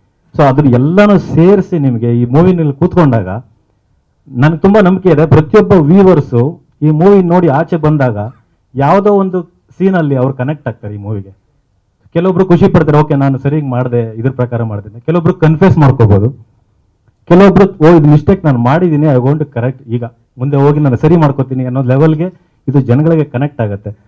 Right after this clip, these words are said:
ಅದಕ್ಕೆ ಇದು, "It not only communicate, it connect" ಅಂತ ನಾವು ಮೊನ್ನೆ ಒಂದು, ಆ, ಮ್ಯಾಗಝೀನ್ ಅಲ್ಲಿ ಬರ್ದಿದ್ರು. Actually ಅದೆಲ್ಲ ಸ್ಟೋರಿ ಇದ್ ಮಾಡಿದ್ಮೇಲೆ. So ನಾವು, ನಾವೊಂದು ಫೋರ್ ಫೈವ್ ಪೀಪಲ್ ಫ್ರೆಂಡ್ಸು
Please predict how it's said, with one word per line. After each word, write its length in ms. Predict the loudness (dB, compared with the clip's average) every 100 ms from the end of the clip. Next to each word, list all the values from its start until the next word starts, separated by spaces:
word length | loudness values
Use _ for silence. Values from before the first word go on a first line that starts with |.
| _
ಅದಕ್ಕೆ 180 | 0 2
ಇದು, 100 | 2
"It 260 | 2 -2 -6
not 240 | -4 -2
only 140 | -2 -2
communicate, 640 | 0 2 2 0 -2 -2
it 180 | -6 -6 -2
connect" 340 | 0 2 0
ಅಂತ 160 | 0 2
ನಾವು 220 | 0 0
ಮೊನ್ನೆ 220 | 0 0
ಒಂದು, 580 | 0 0 -2 -4 -18 _ _ -20 -12
ಆ, 320 | -8 -8 -8
ಮ್ಯಾಗಝೀನ್ 360 | -2 -2 0 0
ಅಲ್ಲಿ 120 | 0
ಬರ್ದಿದ್ರು. 400 | 0 0 -2 -4 -12 _ _ _ -8
Actually 260 | -2 0
ಅದೆಲ್ಲ 480 | 2 2 2 0 -2
ಸ್ಟೋರಿ 540 | -2 0 2 2 0 -4
ಇದ್ 280 | -8 -8
ಮಾಡಿದ್ಮೇಲೆ. 480 | -6 -4 -6 -12 -14 _ _ _ _ -20 _ _ _ _ -10
So 120 | -4 0
ನಾವು, 180 | 4
ನಾವೊಂದು 380 | 4 4 4 4 4 4 2 -2 -2
ಫೋರ್ 280 | 2 2
ಫೈವ್ 180 | 2 0
ಪೀಪಲ್ 560 | 0 0 -2 -2 -6 0
ಫ್ರೆಂಡ್ಸು 720 | 2 4 2 0 -2 -4